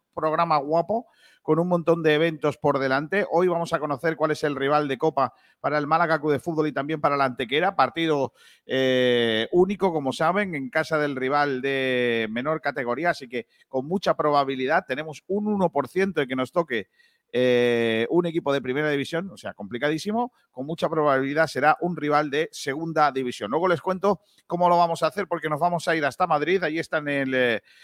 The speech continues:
la ciudad deportiva de Las Rozas, eh, en donde también, por cierto, está confirmada la, mm, presencia de nuestro compañero Juan Durán. También vamos a estar en el Estadio de la Rosaleda. ¿Por qué?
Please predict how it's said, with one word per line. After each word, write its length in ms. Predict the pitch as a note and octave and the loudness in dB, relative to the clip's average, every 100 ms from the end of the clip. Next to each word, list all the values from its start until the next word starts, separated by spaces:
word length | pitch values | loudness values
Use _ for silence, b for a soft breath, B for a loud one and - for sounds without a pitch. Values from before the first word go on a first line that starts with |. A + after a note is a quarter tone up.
| b | b
la 160 | - B2+ | -2 0
ciudad 220 | B2 D#3 | 2 2
deportiva 440 | F3+ E3 D#3 F3+ E3+ | 4 2 0 2 4
de 60 | |
Las 220 | E3 C#3 - - | 4 2 -2 -12
Rozas, 800 | D3+ F3+ D3+ D#3 A3 - - - | 0 2 4 2 2 -2 -14 -4
eh, 840 | A#2+ A#2+ A#2 A#2 A2+ A2+ A2+ A2 | 0 2 2 2 2 0 0 0
en 380 | A2+ A2 G#2+ G#2+ | -2 -6 -10 -6
donde 260 | B2+ B2+ A#2 | -6 -4 -6
también, 300 | A2 C#3+ E3 | -6 -4 -4
por 120 | C3 | -4
cierto, 260 | F#3+ E3 B2+ | -6 -6 -2
está 340 | D#3 C3+ - _ _ _ | 2 2 0 _ _ _
confirmada 800 | - C#3 C#3+ D3 B2+ C#3 D#3+ C#3+ | -4 -2 -2 -2 -2 0 2 2
la, 640 | B2 C#3 C3+ C3 A#2+ A2+ A2 | 2 2 4 4 2 2 -2
mm, 260 | G#2 G#2 - | -6 -16 -16
presencia 560 | A2 A2+ - D3 D3+ | -10 -8 -6 -4 -4
de 40 | C#3 | -4
nuestro 260 | E3 E3 | -4 -4
compañero 540 | D3+ D#3 C#3+ D#3 D#3+ - _ _ | -2 0 2 2 0 -2 _ _
Juan 280 | - E3+ F3 | -2 2 4
Durán. 280 | C3 G#2+ G2+ | 4 2 -2
También 240 | C3 G3 A#3 | -2 -2 -2
vamos 260 | C4 A3 | -2 0
a 40 | A3+ | -2
estar 200 | A#3+ B3 | 0 0
en 120 | G#3 | 2
el 60 | F3+ | 0
Estadio 360 | - A#3 A#3+ | 2 0 2
de 80 | A#3 | 4
la 140 | F#3+ | 4
Rosaleda. 600 | E3 D#3 - F3+ F3+ A#2+ | 4 2 2 2 4 2
¿Por 200 | A2 D#3+ | 2 0
qué? 280 | - A3+ A2+ | 4 4 2